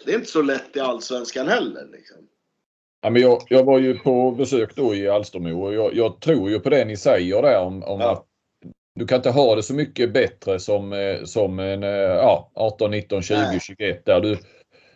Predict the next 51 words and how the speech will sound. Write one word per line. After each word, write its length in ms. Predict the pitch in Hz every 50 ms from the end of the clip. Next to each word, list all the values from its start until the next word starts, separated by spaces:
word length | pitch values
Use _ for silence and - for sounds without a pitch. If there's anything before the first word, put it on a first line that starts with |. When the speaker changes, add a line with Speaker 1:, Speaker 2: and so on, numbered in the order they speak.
| _
Speaker 2:
du 180 | - - 113 -
kan, 540 | - 117 117 117 113 104 71 82 87 92 117
visst, 300 | 127 160 160 - - -
du 160 | 120 120 131
kanske 260 | 127 135 135 120 123
får 120 | 117 135 143
jobba 300 | 156 190 196 156 110 90
lite, 300 | 87 85 87 87 - 87
du 60 | 85
kanske 180 | - 120 120 117
får 100 | 127 135
jobba 260 | 139 139 123 127 123
halvtid, 580 | 147 165 - - - - 107 101 98 98 90
eh, 200 | 101 98 98 98 95
så, 160 | - 123 104
men 140 | 87 90 107
det 60 | 117
finns 220 | - 151 143 110
inte 120 | 147 147 -
så 60 | 143
mycket 200 | 143 120 135 127
annat 120 | 131 127
att 60 | 120 120
göra. 460 | 120 120 131 127 107 98 98 101 -
Träna, 680 | - - 120 117 123 127 127 123 110 104 104 104 98 - - _ _ -
träna, 300 | 113 117 120 117 110 95
träna. 580 | - - 107 110 113 110 98 90 87 90 90 -
Eh, 260 | - 101 101 101 -
allt, 380 | 123 117 101 95 - _ _ -
eh, 100 | 107 110
ligger 240 | 113 113 107 104 107
liksom 320 | 107 101 - - 104 104
nära. 440 | 104 107 110 117 117 98 95 92 98 98 98 - - -
Eh, 340 | 101 98 95 101 104 90 110
även 120 | 113 104
om 60 | 104 107
det 60 | 110
är 40 | 110
en 80 | 107
liten 400 | 110 123 123 123 - - 110 107
by 260 | 107 131 123 120 120
så 120 | 117 - 120
är 60 | 123
det 60 | 120
liksom 300 | 104 107 - - 113 104
handboll 420 | 107 113 120 127 127 101 101 104 117
ändå 260 | 113 107 107 113 101
som 180 | - 98 95
är 80 | 98 98
det 80 | 101 98
viktiga. 560 | 101 110 110 - - - 90 87 85 82